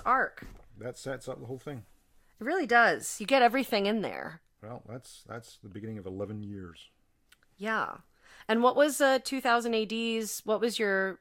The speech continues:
Speaker 1: your feedback from your editors on this? Like, how was it,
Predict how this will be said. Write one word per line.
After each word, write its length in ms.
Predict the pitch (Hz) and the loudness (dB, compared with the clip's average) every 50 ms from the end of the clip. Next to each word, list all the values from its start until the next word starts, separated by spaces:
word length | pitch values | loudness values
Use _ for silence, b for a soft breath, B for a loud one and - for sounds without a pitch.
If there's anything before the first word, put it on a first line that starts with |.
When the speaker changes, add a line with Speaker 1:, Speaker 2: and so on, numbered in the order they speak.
| - - | -12 -14
Speaker 1:
your 380 | 190 180 180 175 165 143 160 - | -10 -8 -6 -6 -4 -6 -6 -8
feedback 500 | - - - 208 190 - 196 190 190 - | -8 -6 -6 -2 2 4 4 4 4 2
from 220 | - 220 202 196 | 0 -2 0 2
your 160 | 190 190 185 | 2 4 6
editors 500 | 135 190 240 277 220 202 180 - 165 160 | 6 6 4 2 0 -2 -2 -2 -2 -2
on 160 | 165 151 151 | -2 -2 -2
this? 320 | 151 123 90 - - - - | -2 -4 -6 -8 -8 -6 -4
Like, 160 | 160 147 - | -4 -4 0
how 220 | - 185 180 185 | 2 4 4 4
was 160 | 196 202 185 202 | 4 2 2 2
it, 280 | 202 196 196 - - | 2 2 2 0 -4